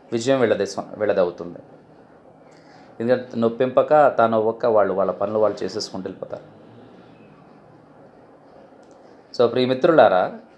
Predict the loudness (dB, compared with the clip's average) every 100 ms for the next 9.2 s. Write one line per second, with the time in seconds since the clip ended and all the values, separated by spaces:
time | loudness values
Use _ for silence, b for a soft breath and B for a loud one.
0 | -6 0 0 0 0 0 -2 -4 0 0
1 | -2 -4 -2 0 0 -2 -8 -6 -4 -4
2 | -4 -6 -2 -2 -2 -6 -12 -20 -20 -18
3 | -6 -4 0 2 2 2 -2 -4 -6 -4
4 | -6 -6 -6 2 2 4 2 4 2 2
5 | 0 0 2 0 -2 -4 -2 0 -2 -4
6 | -14 b b 4 6 6 2 2 0 -2
7 | -6 -18 -20 -20 -20 -20 b b 6 8
8 | 10 8 6 2 -2 -2 -6 -6 -8 -10
9 | -12 -14